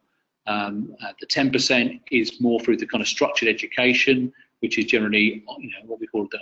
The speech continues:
o-, off-the-job learning, uh, e-learning, uh, courses, classroom learning,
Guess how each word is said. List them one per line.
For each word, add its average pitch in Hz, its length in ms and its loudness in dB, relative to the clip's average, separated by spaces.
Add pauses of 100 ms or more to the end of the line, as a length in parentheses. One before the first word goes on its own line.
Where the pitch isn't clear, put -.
o-, 135 200 0
off-the-job 120 500 0
learning, 120 540 2 (440)
uh, 104 280 -4
e-learning, 117 1000 2
uh, 104 120 -12 (200)
courses, 120 480 2
classroom 120 500 -2
learning, 113 440 -2